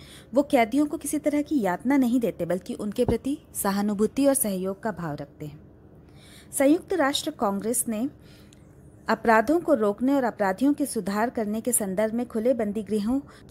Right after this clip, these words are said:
के ऊपर उसके महत्व को सिद्ध करते हुए उसकी प्रकृति को स्पष्ट किया है और उन्होंने कहा कि यह वह जेल है जिसमें कैदियों को भागने से रोकने के लिए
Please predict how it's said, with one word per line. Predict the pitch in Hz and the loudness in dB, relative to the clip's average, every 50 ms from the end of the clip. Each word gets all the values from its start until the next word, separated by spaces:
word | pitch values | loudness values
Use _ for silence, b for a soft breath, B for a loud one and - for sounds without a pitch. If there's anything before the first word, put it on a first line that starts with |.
| - - - | -20 -10 -2
के | - 311 302 - | 0 0 2 2
ऊपर | - 240 220 - 233 233 262 - - | 0 -2 -2 -2 -2 -2 -2 -4 -6
उसके | 226 - - - 277 | -8 -4 0 2 2
महत्व | 240 240 240 247 247 - 269 269 | 2 2 0 0 -2 -4 -6 -2
को | 269 254 262 294 285 B B B B B - - | 2 2 2 2 0 B B B B B -14 -6
सिद्ध | - - - 302 262 262 311 | -2 4 4 4 4 4 0
करते | 302 - 214 196 - - 226 254 | 0 0 0 -2 0 0 0 0
हुए | 247 190 208 226 277 302 - | 0 0 -2 -2 -2 -4 -4
उसकी | - 226 - - 285 | -8 -8 -4 -4 -4
प्रकृति | - - 208 - - 254 - - 302 | -2 -2 -4 -4 -4 -8 -4 -4 -2
को | 302 302 | 0 2
स्पष्ट | 294 294 - - 196 202 - - | 0 0 0 -2 -4 -4 -4 -8
किया | - 190 175 170 | -6 -4 -4 -4
है | 165 165 - | -4 -4 -6
और | - 196 208 214 | -2 -2 0 0
उन्होंने | 214 220 214 208 214 202 | 0 0 0 0 -2 -4
कहा | - 190 180 180 202 277 - B B B B B B B B - | -4 -6 -6 -4 -4 -6 -6 B B B B B B B B -2
कि | - 302 320 359 B B B B - | 0 0 0 0 B B B B 0
यह | 233 294 339 359 285 208 | 2 2 4 2 2 2
वह | 233 285 330 370 | 0 2 2 0
जेल | 381 - 247 226 190 196 | 0 2 2 2 2 2
है | 202 185 180 269 - - | 0 -2 -2 -4 -6 -6
जिसमें | 196 226 226 - 269 285 294 | -2 0 2 4 4 2 2
कैदियों | 294 262 220 196 190 - 233 262 277 | 4 2 2 2 2 0 0 0 0
को | - 294 | 0 0
भागने | 240 185 202 196 185 185 214 240 269 | -2 0 0 -2 -2 0 0 -2 0
से | - 262 233 | 0 0 0
रोकने | 190 185 180 - 226 240 | -2 -2 -2 -4 -6 -6
के | 240 - 247 214 | -4 -6 -6 -6
लिए | 208 226 277 | -4 -6 -8